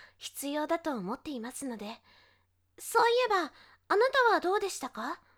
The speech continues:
ああ、そうでしたか。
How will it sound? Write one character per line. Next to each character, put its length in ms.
あ 60
あ、 800
そ 500
う 120
で 120
し 180
た 80
か。 220